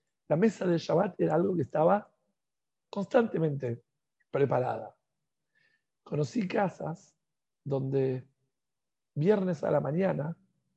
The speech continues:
media mañana, ya estaba todo el clima de la casa de Shabbat con la comida en el fuego, la ropa, todo listo, y no era más que estar, vamos a decir, esperando que llegue el momento de Shabbat,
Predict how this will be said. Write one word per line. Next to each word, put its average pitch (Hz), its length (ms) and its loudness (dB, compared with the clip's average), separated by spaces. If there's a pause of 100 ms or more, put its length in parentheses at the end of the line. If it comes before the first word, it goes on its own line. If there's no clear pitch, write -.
(200)
media 139 280 2
mañana, 151 520 -2 (480)
ya - 160 -6
estaba 180 540 2
todo 226 320 2
el 180 160 0
clima 202 380 -2
de 180 140 2
la 143 160 -4
casa 180 340 -2
de 131 80 -2
Shabbat - 440 -4
con 131 160 -8
la 127 120 -8
comida 156 340 -2
en 143 100 -4
el 113 100 -10
fuego, 165 680 0 (540)
la 135 160 -2
ropa, 151 720 0 (440)
todo 226 260 2
listo, 196 720 2 (640)
y 185 460 -2
no 165 240 -2
era 180 180 4
más 185 240 0
que 185 400 2
estar, 165 400 -2 (680)
vamos 147 240 0
a - 20 0
decir, 151 200 -2
esperando 196 840 2 (260)
que 156 140 -2
llegue 196 320 -2
el 208 80 -4
momento 151 420 -2
de 135 80 2
Shabbat, 113 380 -4